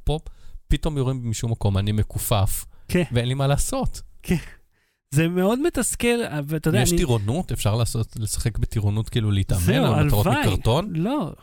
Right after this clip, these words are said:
Speaker 2: לא, אין, אין שום, זה רק לייב מול אנשים וזהו, ואני אומר, אני רוצה להיכנס אבל לבד,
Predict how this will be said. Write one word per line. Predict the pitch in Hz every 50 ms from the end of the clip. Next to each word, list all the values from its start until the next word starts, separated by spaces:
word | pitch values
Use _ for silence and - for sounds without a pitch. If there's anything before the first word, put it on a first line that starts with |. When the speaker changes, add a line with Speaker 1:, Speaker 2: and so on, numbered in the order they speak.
| - - -
Speaker 2:
לא, | 170 226 247 196 -
אין, | 175 190 226 247 247 233
אין | 208 220 233 240
שום, | 220 - - 247 254 254 247 233 -
זה | 160 151 175
רק | 165 180 214 247 - -
לייב | 226 226 226 233 240 240 247 254 240 226 220 214 226 - _ -
מול | 165 175 196 208 208
אנשים | 208 202 196 175 - - 202 208 220 220 196
וזהו, | 196 180 156 160 220 220 170 143
ואני | 131 139 139 156 156
אומר, | 156 175 202 220 - - 160
אני | 151 170
רוצה | 180 185 - - 320 349
להיכנס | 359 339 - 262 233 247 247 - -
אבל | 220 196 202 190
לבד, | 180 160 139 143 175 185 190 196 196